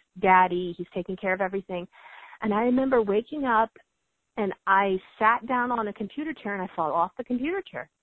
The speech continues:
And I, I was like, "Wow, that, that was weird." But I couldn't figure out how to sit on a computer chair. I mean, I am a mid-thirties woman, and I couldn't figure out how to sit on the computer chair. I just, my body wouldn't work.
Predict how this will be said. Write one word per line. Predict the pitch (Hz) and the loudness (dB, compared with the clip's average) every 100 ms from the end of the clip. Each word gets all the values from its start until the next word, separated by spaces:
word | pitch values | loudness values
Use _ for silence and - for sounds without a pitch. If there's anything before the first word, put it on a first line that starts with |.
| _ _ _ _ _ _ _ _ _ _ 214 | _ _ _ _ _ _ _ _ _ _ -8
And | 202 | -8
I, | - 151 202 | -6 -8 -8
I | |
was | 190 | -10
like, | 180 165 | -8 -10
"Wow, | 170 170 180 196 170 147 117 | -8 -4 2 4 4 2 -2
that, | 175 - 175 | -6 -6 -6
that | 165 - | -4 -4
was | 370 - | -4 -6
weird." | 175 165 175 247 - _ _ - _ - | -6 -4 -2 -4 -8 _ _ -20 _ -6
But | 226 | -4
I | |
couldn't | 226 277 262 | -4 -4 -4
figure | 262 214 240 | -4 -4 -4
out | - | -4
how | - - 226 | -2 2 2
to | 226 220 - | 2 -8 -6
sit | |
on | 214 202 | -4 -4
a | 202 | -4
computer | 202 - 233 226 | -6 -4 -2 -2
chair. | - 180 | -2 -4
I | - | 0
mean, | 214 208 - | 2 2 2
I | 202 | 2
am | 269 262 | 2 0
a | 220 | -2
mid-thirties | 214 208 220 - 214 214 214 196 _ - | 0 0 0 -2 -2 -2 -4 -6 _ 0
woman, | 202 185 151 185 _ _ _ _ 233 | 2 2 -4 -8 _ _ _ _ -4
and | 196 | -2
I | 214 | -2
couldn't | - 240 | -2 -2
figure | 233 214 226 | 0 2 4
out | 196 | 4
how | - - 170 | 2 2 2
to | - 214 - | 2 -6 -4
sit | 180 | -2
on | 185 | -2
the | |
computer | 202 214 - 311 | -2 -4 -4 -6
chair. | - 185 - | -4 -4 -4
I | 190 | -4
just, | 185 - | -4 -4
my | 185 | -4
body | 170 165 180 196 | -2 -2 -2 -2
wouldn't | 175 214 | 0 2
work. | 240 349 - | 2 0 -4